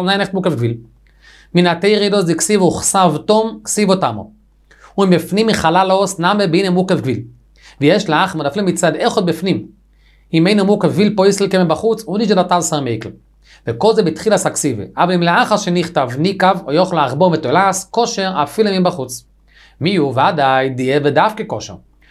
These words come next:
או כל מה שיש לו, אם יש לתקן, זה להצטער זין, איך את בית המוקף גביל, אבל כלכתחילה, וצריך תיקון. הילקוח.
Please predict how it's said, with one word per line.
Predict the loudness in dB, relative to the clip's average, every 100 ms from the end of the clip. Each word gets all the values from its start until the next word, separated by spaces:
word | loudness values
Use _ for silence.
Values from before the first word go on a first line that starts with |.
| -6 -4
או | 0
כל | 0
מה | 0
שיש | -2 -2 0
לו, | -2 0
אם | 0
יש | 0 -2
לתקן, | 0 0 0
זה | -4
להצטער | -4 -4 -2
זין, | 0 0 0
איך | 0
את | 0
בית | 0 -2
המוקף | -2 -2 -2
גביל, | -2 -2 -2 -6 -18 _ -2
אבל | -2
כלכתחילה, | 0 0 -2 -2 -2
וצריך | 0 0 0
תיקון. | -2 -2 -6 -10 _ -2
הילקוח. | -2 0 -6 -10